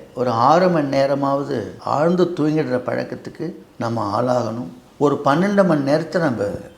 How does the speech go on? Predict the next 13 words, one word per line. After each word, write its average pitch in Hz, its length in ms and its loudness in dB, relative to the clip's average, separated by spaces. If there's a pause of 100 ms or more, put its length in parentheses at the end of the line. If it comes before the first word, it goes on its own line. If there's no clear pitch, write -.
(180)
வேலைக்கு 131 420 0
ஒதுக்கிடணும். 120 640 -6 (460)
நமக்குன்னு 190 540 4
ஒரு 120 300 4
லட்சியம், 117 520 -4 (280)
ஒரு 117 240 -4
கோலை 131 320 2
ஃபிக்ஸ் - 320 -10
பண்ணணும். 110 380 -8 (220)
அதுக்குன்னு 160 500 2
ஒரு 123 260 0
பிரார்த்தனையை 131 760 0
எழுதி 123 380 -4